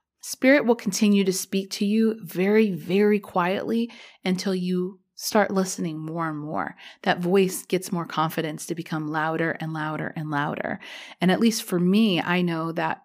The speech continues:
like, my intuition comes in a way that feels completely neutral, devoid of emotion. It's completely flat. I don't have a lot of, like,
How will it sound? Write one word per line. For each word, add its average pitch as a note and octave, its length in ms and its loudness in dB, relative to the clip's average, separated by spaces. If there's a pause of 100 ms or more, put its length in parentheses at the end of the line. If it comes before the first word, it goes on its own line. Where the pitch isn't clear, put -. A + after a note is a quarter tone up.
(120)
like, D3+ 340 -4
my F#3 260 0
intuition F3 540 -2
comes E3 360 -4
in E3 240 -4
a D#3+ 80 -2
way D#3+ 240 2
that G#2+ 180 -4
feels E3 320 2 (380)
completely A3 680 6
neutral, G3 600 2 (180)
devoid E3+ 440 6
of G#3 160 4
emotion. G3 640 2 (240)
It's - 180 -6
completely G#3 500 2
flat. D#3+ 540 0 (540)
I E3+ 100 2
don't F#3 340 2
have E3+ 460 0
a - 80 -6
lot E3 300 2
of, E3+ 180 -2
like, D#3 560 -4